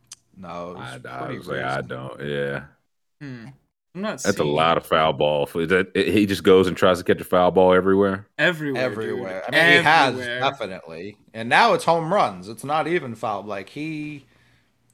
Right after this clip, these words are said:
Speaker 1: he, like, he'll be in the bleachers the rest of, and he'll be in New York in the bleachers the rest of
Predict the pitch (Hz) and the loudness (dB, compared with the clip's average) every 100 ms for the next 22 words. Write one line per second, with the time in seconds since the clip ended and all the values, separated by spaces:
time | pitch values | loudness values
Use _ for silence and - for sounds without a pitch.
0 | - 104 143 147 147 147 139 135 123 _ | -20 -14 -8 -6 -4 -6 -8 -14 -18 _
1 | _ _ _ _ _ - 127 - 180 254 | _ _ _ _ _ -4 -2 2 4 4
2 | - 190 202 139 123 127 175 - 120 107 | 2 0 0 -2 -6 -2 -4 -4 -8 -8
3 | 98 107 107 123 117 - 110 98 95 - | -10 -10 -6 -6 -6 -10 -12 -12 -18 -14
4 | 117 110 - 151 160 160 147 139 127 127 | -12 -10 -4 -2 -2 -6 -6 -8 -6 -4
5 | 117 107 95 110 107 98 90 80 85 87 | -4 -8 -14 -12 -12 -12 -18 -14 -14 -12
6 | 82 - 82 82 95 | -14 -16 -18 -18 -20